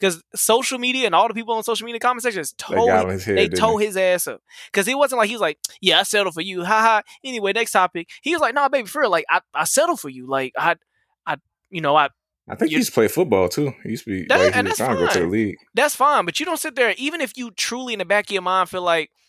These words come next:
Speaker 1: "I don't feel like my girl is the finest," or "I feel like I kinda, I, I looked at my wife and said, 'I could make a life with you,'" you know? Even if you feel like you settled, you don't say that to her,
Speaker 2: I would
Speaker 1: for
Speaker 2: never
Speaker 1: one,
Speaker 2: say that.
Speaker 1: and you don't
Speaker 2: Yeah.
Speaker 1: say it on a YouTube video when you and her trying to have a little vlog.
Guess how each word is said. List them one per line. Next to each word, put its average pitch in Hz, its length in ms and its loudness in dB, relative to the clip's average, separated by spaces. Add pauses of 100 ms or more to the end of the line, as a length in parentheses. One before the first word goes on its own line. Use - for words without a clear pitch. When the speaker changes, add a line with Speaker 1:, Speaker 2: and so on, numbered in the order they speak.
(920)
Speaker 1:
"I 170 140 6
don't 175 160 -4
feel 185 120 -4
like 170 100 4
my 160 160 2
girl 165 240 -4
is 151 80 -10
the 143 80 -14
finest," 160 560 0
or 143 80 -2
"I 151 80 2
feel 175 220 -4
like 156 200 -2
I 151 120 -2
kinda, 156 360 -4 (160)
I, 160 140 2 (480)
I 175 80 6
looked 190 240 -2
at 190 40 -4
my 185 120 4
wife 175 240 4
and 170 80 -8
said, 170 140 0
'I 185 80 6
could 175 140 -4
make 156 180 -6
a 143 40 -8
life 139 260 -6
with 135 160 -12
you,'" 131 100 -14
you 135 120 -14
know? 131 200 -10 (260)
Even 381 220 4
if 294 120 -6
you 285 80 -4
feel 302 140 -2
like 277 100 2
you 277 80 -8
settled, 262 320 2
you 254 80 -4
don't 330 160 -4
say 233 200 0
that 247 160 0
to 262 180 -4
her, 190 100 2
Speaker 2:
I 196 140 4
would 170 140 0
Speaker 1:
for - 40 -4
Speaker 2:
never 180 120 4
Speaker 1:
one, 170 100 4
Speaker 2:
say 85 220 0
that. 82 280 0
Speaker 1:
and 285 200 2
you - 60 2
don't - 100 4
Speaker 2:
Yeah. 311 60 2
Speaker 1:
say 311 260 0
it 302 80 2
on 285 120 2
a 254 80 -2
YouTube 269 460 -4
video 240 300 0
when 240 120 -4
you 254 160 -4
and 233 100 2
her 233 100 2
trying 226 180 0
to 220 80 -2
have 226 240 2
a 220 40 0
little 220 280 0
vlog. 190 600 2